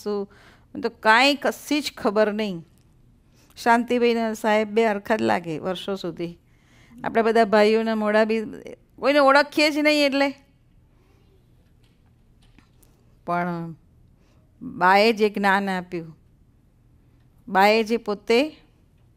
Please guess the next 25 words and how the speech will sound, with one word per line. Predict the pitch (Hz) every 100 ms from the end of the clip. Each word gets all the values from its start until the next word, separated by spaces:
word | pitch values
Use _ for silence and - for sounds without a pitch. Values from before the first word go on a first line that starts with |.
| _ _ _ _ _ _ _ -
પ્રેમથી | 214 226 233 269 269
સમજાવ્યું | 247 196 180 160 226 269 254 170 170 - _ _ _ _ -
કે |
આ | 202
પુરુષ | 196 - 190 208 - - _ _ _ _
સામાન્ય | - 160 175 208 233 269
નથી, | 269 269 262 233 233 _ _ _ _
આ | 180
સેવા | 196 196 202 233 247 -
સામાન્ય | 190 180 202 262 277
નથી, | 277 277 277 226 220 _ _ _ _ _ _ _ _ _ _ _ -
આ | - 214
તને | 214 220 214 233 269 _ _ _ -
ખપ | - 247 247 -
નથી, | 247 254 311 254 226 - _ _ _ -
પણ | 202
તને | 208 233
સામેથી | 226 202 170 196 262 311
એ | 294 269
લોકોએ | 254 247 254
ગરજુ | 233 202 196 185 254
બનીને | 262 247 240 233
સેવા | - 185 196
આપી | 196 190 202
છે | - 160